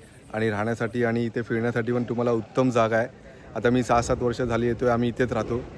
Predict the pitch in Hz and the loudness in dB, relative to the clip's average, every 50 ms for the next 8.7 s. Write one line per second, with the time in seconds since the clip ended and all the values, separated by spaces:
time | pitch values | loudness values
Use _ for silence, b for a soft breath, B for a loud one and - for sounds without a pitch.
0 | - - - - - - - - 135 123 - - 120 117 120 117 113 117 120 113 | -16 -18 -18 -18 -18 -6 -2 0 0 0 2 2 2 2 4 2 2 0 0 2
1 | 113 117 117 120 123 123 123 120 123 123 123 120 131 127 127 123 - - 131 127 | 2 4 4 4 4 2 2 2 2 2 2 2 2 0 0 0 0 -2 -2 -2
2 | - - 123 123 123 127 120 - - 127 123 117 110 107 - - 127 123 123 120 | -2 0 2 2 4 2 2 0 0 -2 0 0 -2 -4 -2 0 0 0 2 2
3 | 123 117 123 113 - 123 117 120 120 120 127 120 - - - 131 123 123 - - | 0 0 0 -2 -2 -2 -2 -2 -2 -4 -4 -6 -8 -8 -6 -4 -2 -2 0 2
4 | 139 120 - - 123 123 - B B B B B B B B - 139 131 131 - | 2 0 2 0 -4 -6 -6 B B B B B B B B -2 0 0 0 0
5 | - 165 156 - 147 127 139 151 143 147 139 139 143 143 143 143 139 139 135 127 | 0 -2 0 2 0 2 2 2 2 2 2 2 2 2 4 4 4 2 2 2
6 | 147 139 143 131 139 131 127 139 135 123 - 135 123 131 127 123 120 123 123 123 | 0 0 2 2 0 0 0 0 -2 -2 -2 -2 -2 0 0 2 2 2 0 0
7 | 123 120 - 127 123 123 113 131 123 123 123 123 123 120 113 - - 135 131 139 | -2 -2 -2 -2 -2 0 0 2 2 2 2 2 0 -2 -4 -4 -4 -2 -2 -2
8 | 135 123 117 - 127 120 120 107 113 101 - - 120 | -2 -4 -2 0 0 0 0 -2 -4 -6 -4 -4 -6